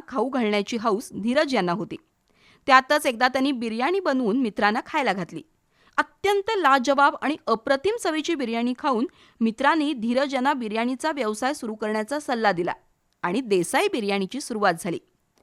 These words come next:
जे लोकांना खायला घालायचं ते सर्वोत्तम असावं, या ध्येयानं धीरज यांनी बिर्याणीचा व्यवसाय सुरू केला आणि वाढवला देखील. त्यांच्या हातची चविष्ट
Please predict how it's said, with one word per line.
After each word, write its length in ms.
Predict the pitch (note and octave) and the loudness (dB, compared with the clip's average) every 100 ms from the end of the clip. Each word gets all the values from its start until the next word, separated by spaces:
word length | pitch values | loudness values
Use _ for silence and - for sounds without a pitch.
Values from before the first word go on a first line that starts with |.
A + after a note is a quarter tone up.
| _ _ _ _ - | _ _ _ _ -8
जे 260 | A#3 F#4 | -2 0
लोकांना 480 | F#4+ E4+ E4+ D#4+ E4 E4 | 2 2 4 4 4 4
खायला 300 | D4+ C4+ C4+ | 4 6 4
घालायचं 500 | B3+ A#3+ A#3+ C4 C4 C4 | 4 0 0 -2 -2 0
ते 100 | C#4 | 0
सर्वोत्तम 680 | - G3 F#3+ A#3 - G4+ | 0 0 0 -2 0 2
असावं, 440 | G4+ D4 C4 G3+ F3+ - - - | 2 2 2 2 -2 -4 -20 -4
या 180 | A3+ A#3+ | 2 2
ध्येयानं 540 | G3+ F3+ G#3+ D4 A3 - _ _ G3 | 2 -2 0 2 0 -4 _ _ 0
धीरज 360 | A3+ B3+ F4+ | 2 2 2
यांनी 260 | D#4 A3+ B3+ | 0 0 0
बिर्याणीचा 560 | A#3+ F#3 G3 G3+ G3+ C4 | -2 0 2 0 -2 -2
व्यवसाय 380 | G3 F3+ G3+ | -2 -2 -2
सुरू 280 | G3+ - A#3 | -2 -2 -2
केला 300 | - D4+ A#3+ F#4 _ | 0 2 0 0 _
आणि 160 | G#3 D#4 | -4 -2
वाढवला 440 | C4+ G3+ G#3 F#3 | 0 0 0 -2
देखील. 480 | D#3+ D#3+ E3 - _ _ _ _ _ | -4 -8 -10 -12 _ _ _ _ _
त्यांच्या 300 | B3+ B3 C4+ D4+ | -2 0 0 -2
हातची 340 | G#3+ - D4+ | -4 -4 -8
चविष्ट 540 | D#4+ C4 A3+ D4 - | -4 -4 -2 -4 -2